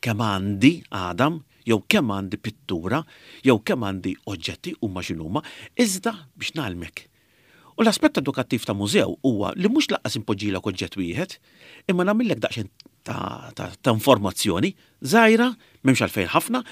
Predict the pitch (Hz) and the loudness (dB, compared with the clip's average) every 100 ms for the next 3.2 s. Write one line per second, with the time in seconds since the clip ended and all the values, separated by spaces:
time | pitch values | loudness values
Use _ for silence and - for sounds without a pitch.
0 | - - 120 139 127 190 131 110 107 107 | -18 -8 -6 -2 -2 0 0 0 -2 -2
1 | 110 110 - 165 - - _ _ _ _ | -2 -2 -2 -4 -6 -20 _ _ _ _
2 | _ 135 113 101 92 - - - 113 127 | _ 2 2 0 -4 -8 -20 -4 -2 2
3 | 110 | 0